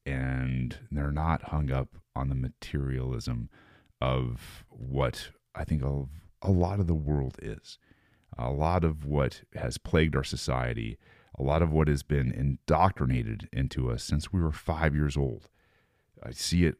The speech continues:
all the time, is this, this idea that we are doing things on a paradigm that was prescribed to us by states and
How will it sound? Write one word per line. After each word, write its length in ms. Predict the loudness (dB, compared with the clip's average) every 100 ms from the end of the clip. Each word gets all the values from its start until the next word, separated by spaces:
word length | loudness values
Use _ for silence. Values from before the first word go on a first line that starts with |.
| 0
all 480 | 2 4 6 4 2
the 120 | -2
time, 580 | -4 -2 -2 -4 -10 -16 -6
is 480 | -4 -2 -4 -8 -16 _ _ _ -14
this, 540 | -2 0 0 -2 -8 -12 _ _ _ -4
this 220 | -2 -2 -2
idea 840 | 0 0 0 2 4 4 2 -2 -6
that 160 | -6 -4
we 320 | -2 -2 -2
are 580 | 0 0 0 0 0 -4 _ _ _ _ -18 -4
doing 360 | 2 6 6 6
things 600 | 2 -4 -4 -6 -8 -14 _ _ -4
on 160 | -2
a 80 | -2
paradigm 920 | -2 4 6 6 4 0 -4 -6 -10 -14 -20 -4 4
that 60 | 6
was 140 | 4
prescribed 680 | 2 0 0 2 4 4 2
to 220 | 2 0
us 160 | -2 -4
by 460 | -2 -2 -2 -8 -12
states 720 | -12 -2 2 2 -2 -8 -12 _ _ _ _ -8
and 480 | -4 -4 -4 -4